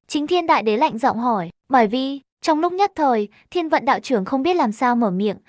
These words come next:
do dự sau một lúc lâu nói, "Bởi vì, ta ở Ngự Thú Tông quảng trường trên tấm bia đá, nhìn thấy vài cái chữ to đến, 'Cái gì đại tự?'" Mọi người sững sờ, ánh mắt đều là nhìn sang.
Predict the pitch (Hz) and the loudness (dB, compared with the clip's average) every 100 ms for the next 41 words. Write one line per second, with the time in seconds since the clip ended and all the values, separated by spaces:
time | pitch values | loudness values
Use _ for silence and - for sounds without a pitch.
0 | _ - 330 320 277 - 277 262 208 311 | _ -2 0 0 -4 -2 0 0 -2 -2
1 | 302 240 202 165 165 208 _ 277 247 240 | 0 0 0 -2 -4 -8 _ 0 2 2
2 | 269 254 247 _ - 330 262 254 226 240 | -2 -4 -10 _ 2 2 2 0 -2 0
3 | 226 320 330 226 196 269 226 285 233 196 | 0 0 2 0 0 -4 -4 -4 -2 0
4 | 269 254 202 175 226 - _ 320 262 233 | 0 0 0 -2 -6 -10 _ -8 -4 -2
5 | 208 277 226 180 311 294 269 202 180 175 | 2 2 2 -4 -6 -2 0 0 -2 -4
6 | 240 - _ 247 277 349 277 226 254 240 | -6 -12 _ 0 0 2 0 2 2 2
7 | 233 _ 311 302 294 269 262 302 320 269 | -2 _ -6 0 2 2 -2 -2 0 0
8 | 214 - 220 214 277 359 269 233 196 190 | 0 -6 -2 0 0 0 0 2 0 -2
9 | 190 190 233 226 226 | -4 -4 -4 -4 -4